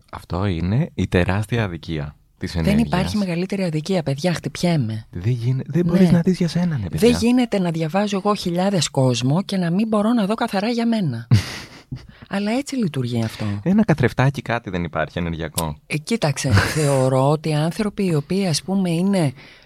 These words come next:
Speaker 2: χιλιάδες φορές πιο καθαροί από εμάς, μπορεί και να μπορούν να το κάνουν για τον εαυτό τους. Δεν το
Speaker 1: Ναι.
Speaker 2: ξέρω αυτό.
Speaker 1: Ναι.
Speaker 2: Δηλαδή, ο Χέλιγκερ μπορεί να μπορούσε να συντονιστεί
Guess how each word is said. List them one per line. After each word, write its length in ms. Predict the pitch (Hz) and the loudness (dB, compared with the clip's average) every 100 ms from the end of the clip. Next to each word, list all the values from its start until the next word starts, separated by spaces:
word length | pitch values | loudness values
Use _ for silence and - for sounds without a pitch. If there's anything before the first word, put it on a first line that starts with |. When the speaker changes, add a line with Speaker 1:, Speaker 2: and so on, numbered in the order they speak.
| _ _ | _ _
Speaker 2:
χιλιάδες 640 | - - 143 143 175 180 147 | -10 -4 0 2 2 0 -2
φορές 420 | 147 131 135 135 | 0 2 2 2
πιο 220 | - 143 135 | 0 0 0
καθαροί 500 | 127 131 117 123 127 | -2 -2 0 2 0
από 160 | 120 | 0
εμάς, 500 | 110 107 104 117 156 - | -2 0 0 -2 -4 -4
μπορεί 280 | 165 180 233 | -2 -2 0
και 100 | 220 | -2
να 100 | 180 | 0
μπορούν 280 | 156 180 226 | 0 0 0
να 100 | 220 | 0
το 100 | 196 | -2
κάνουν 280 | 180 170 131 | -2 0 0
για 140 | 101 | -2
τον 160 | 98 98 | -4 -4
εαυτό 340 | 98 - 92 92 | -6 -6 -8 -8
τους. 180 | 98 - | -10 -2
Δεν 160 | 101 | 2
το 60 | 98 | 4
Speaker 1:
Ναι. 60 | |
Speaker 2:
ξέρω 320 | 90 110 98 90 | 4 0 -2 -6
αυτό. 340 | - 87 92 | -10 -10 -10
Speaker 1:
Ναι. 320 | - 87 87 85 - | -2 2 2 0 -4
Speaker 2:
Δηλαδή, 320 | 160 165 226 | -2 0 0
ο 60 | 185 | 0
Χέλιγκερ 580 | 160 170 196 226 240 | 0 0 0 0 -2
μπορεί 280 | 196 185 202 | -2 -4 -2
να 100 | 226 | -4
μπορούσε 340 | 165 165 190 208 | -2 -4 -4 -4
να 120 | 190 | -4
συντονιστεί 720 | - 151 147 135 - 190 202 | -4 -2 -2 -2 -4 -4 -6